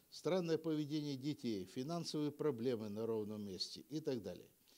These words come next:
И всё это может выражаться в различных степенях в зависимости от того, под что попал человек.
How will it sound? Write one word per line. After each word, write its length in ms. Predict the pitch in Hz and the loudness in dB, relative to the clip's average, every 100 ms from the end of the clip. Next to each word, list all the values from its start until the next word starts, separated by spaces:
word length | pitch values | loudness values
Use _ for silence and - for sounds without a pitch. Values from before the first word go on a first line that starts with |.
| - | -12
И 120 | 127 131 | -8 6
всё 160 | 208 | 8
это 160 | 202 180 | 8 6
может 260 | 160 131 | 2 2
выражаться 560 | 135 139 135 139 117 120 | 4 4 4 2 4 2
в 60 | 113 | 2
различных 500 | 120 123 113 110 - | 0 -2 -4 -6 -6
степенях 500 | 113 107 131 196 202 - - - - - | -6 -6 -2 0 -2 -8 -20 -20 -16 -6
в 40 | |
зависимости 680 | 110 165 170 - 139 - 131 | 2 4 4 2 -2 0 -2
от 240 | 123 131 | -2 0
того, 380 | 143 170 226 220 - - - - - - - | 4 6 4 2 -12 -20 -20 -20 -20 -16 0
под 180 | 143 139 | 0 0
что 300 | - 190 202 | 4 4 4
попал 540 | - 127 135 139 135 | 2 2 4 4 2
человек. 460 | - 135 135 98 | -2 2 2 2